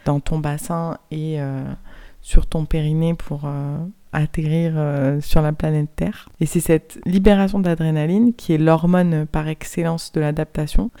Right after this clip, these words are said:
qui aide bébé à, euh, rester alerte et éveillé pour rapidement s'adapter à son nouvel environnement. Toi, de ton côté, tu viens aussi de vivre une naissance et c'est méga important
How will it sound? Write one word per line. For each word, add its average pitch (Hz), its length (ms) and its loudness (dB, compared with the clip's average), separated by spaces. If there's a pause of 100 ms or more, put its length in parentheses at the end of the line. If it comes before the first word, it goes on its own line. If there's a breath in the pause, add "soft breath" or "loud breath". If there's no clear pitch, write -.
(140 loud breath)
qui - 220 -12
aide 202 300 4
bébé 175 520 4 (160)
à, 151 360 -2
euh, 151 300 -4
rester 196 540 0
alerte 185 460 0
et 160 100 0
éveillé 160 380 -2
pour 170 240 2
rapidement 196 640 2 (180 loud breath)
s'adapter 170 400 4
à 196 100 4
son 170 180 2
nouvel 170 240 2
environnement. 160 460 -2 (420)
Toi, 226 320 6
de 220 140 4
ton 202 220 2
côté, 220 500 2 (340)
tu - 200 -4
viens 160 220 4
aussi 160 300 2
de 214 140 4
vivre 165 400 0
une 156 160 -4
naissance 151 540 -6 (260 loud breath)
et 185 120 4
c'est 175 180 -2
méga 202 360 4
important 196 680 6